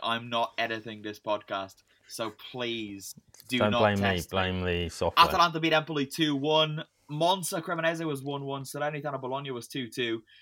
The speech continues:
Speaker 1: And Udinese beat Milan three one in the most surprising result of the match day.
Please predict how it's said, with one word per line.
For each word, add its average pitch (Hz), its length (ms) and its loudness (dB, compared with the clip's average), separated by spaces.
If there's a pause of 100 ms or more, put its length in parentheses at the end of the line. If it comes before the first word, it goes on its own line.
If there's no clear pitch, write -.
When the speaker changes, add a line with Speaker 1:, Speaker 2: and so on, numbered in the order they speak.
(180)
Speaker 1:
And 139 220 4
Udinese 143 460 0
beat 139 220 -8
Milan 123 500 -4
three 127 460 -10
one 110 460 -8
in 113 280 -14 (240)
the 151 380 -8
most 123 380 -6
surprising 107 480 -6
result 104 400 -10
of 98 160 -14
the 98 200 -10 (440)
match 110 300 -2
day. 101 220 -2